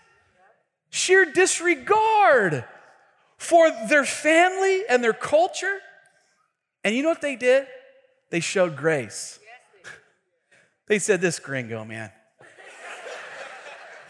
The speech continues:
you know what? He can come in just the way he is."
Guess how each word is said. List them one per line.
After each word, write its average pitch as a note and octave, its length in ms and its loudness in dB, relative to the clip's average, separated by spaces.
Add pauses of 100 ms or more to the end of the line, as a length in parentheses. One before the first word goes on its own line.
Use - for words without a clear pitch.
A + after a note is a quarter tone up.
(520)
you F3+ 100 -6
know F3+ 120 -4
what? E3 360 0 (680)
He G#3+ 100 -10
can E3 140 -10
come D#3 220 -8
in C3 80 -8
just B2+ 300 -10
the C3+ 60 -14
way A#2+ 220 -4
he G#2+ 60 -8
is." G2+ 420 -12